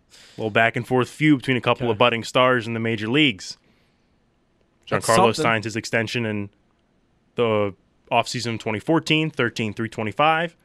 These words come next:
Speaker 1: Kind of fitting, a little weird. Bryce got the same contract, five million dollars more.
Speaker 2: Mm-hmm.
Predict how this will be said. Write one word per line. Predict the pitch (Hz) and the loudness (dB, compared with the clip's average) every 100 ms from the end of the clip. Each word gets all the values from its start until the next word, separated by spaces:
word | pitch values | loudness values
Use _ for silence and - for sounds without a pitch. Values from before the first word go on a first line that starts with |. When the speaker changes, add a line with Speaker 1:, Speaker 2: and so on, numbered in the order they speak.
| _ _ _ _ _ _ _ _ | _ _ _ _ _ _ _ _
Speaker 1:
Kind | - 156 160 | 2 4 4
of | 147 131 _ _ | 0 -4 _ _
fitting, | _ - 294 143 160 _ _ - | _ -2 2 2 0 _ _ -4
a | |
little | 147 185 | -2 2
weird. | 143 151 - _ _ _ _ - | 2 2 -2 _ _ _ _ 0
Bryce | 113 113 | 2 2
got | 117 | -4
the | 104 | -4
same | 123 113 | -4 -2
contract, | 123 127 147 143 | -2 -2 -4 -8
five | - 104 | -4 -2
million | 101 95 | -2 -6
dollars | 92 95 92 | -4 -6 -6
more. | 104 113 _ _ _ | -10 -12 _ _ _
Speaker 2:
Mm-hmm. | 127 123 | -12 -12